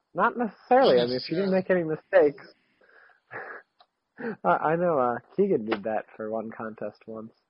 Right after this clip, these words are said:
Speaker 2: Yeah, it happens. Just go for it.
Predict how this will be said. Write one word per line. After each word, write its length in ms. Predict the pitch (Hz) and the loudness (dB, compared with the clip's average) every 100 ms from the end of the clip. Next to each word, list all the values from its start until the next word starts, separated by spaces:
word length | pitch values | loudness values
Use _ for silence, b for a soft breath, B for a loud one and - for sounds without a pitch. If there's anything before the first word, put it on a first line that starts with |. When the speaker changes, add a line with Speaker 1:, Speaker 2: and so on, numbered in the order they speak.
| _ _ _ _ _ _ _ _ _ _ | _ _ _ _ _ _ _ _ _ _
Speaker 2:
Yeah, 220 | 180 208 | 2 4
it 40 | 220 | 6
happens. 300 | 190 165 170 _ - 175 - | 4 2 -2 _ -12 -10 -14
Just 240 | - 202 208 | -2 0 4
go 180 | 214 208 | 4 4
for 200 | 165 | 0
it. 100 | 135 | -2